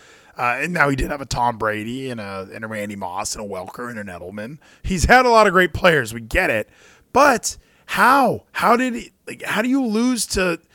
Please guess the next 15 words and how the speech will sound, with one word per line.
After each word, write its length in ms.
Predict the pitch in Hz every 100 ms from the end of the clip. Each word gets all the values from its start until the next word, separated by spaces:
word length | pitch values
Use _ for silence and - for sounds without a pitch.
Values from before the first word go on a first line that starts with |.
| _ _ -
to 120 | 156
Jeff 280 | 135 170 180
Saturday? 560 | 165 151 120 107 110 - _
How 200 | - 220
do 60 | 277
you 120 | 269
lose 320 | 226 240 214
to, 280 | - 170 147 -
what, 240 | 170 117
Dennis 340 | 104 147 160 151
Allen, 400 | 143 156 190 220
former 320 | - 160 160
Raiders 360 | 151 151 160 -
coach? 440 | 165 180 208 135
You, 200 | 131 139